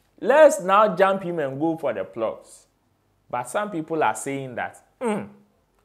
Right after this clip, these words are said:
M C Portfolio, what are you saying?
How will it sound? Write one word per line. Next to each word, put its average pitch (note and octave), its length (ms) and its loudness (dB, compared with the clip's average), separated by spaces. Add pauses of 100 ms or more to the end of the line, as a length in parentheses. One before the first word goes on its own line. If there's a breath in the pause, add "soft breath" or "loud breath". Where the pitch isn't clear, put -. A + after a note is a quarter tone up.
(320)
M C3 160 0
C F#3 160 -10
Portfolio, G#2+ 520 -14 (1040)
what B4+ 200 -6
are D3+ 100 0
you D#3 80 -6
saying? A#2+ 320 -14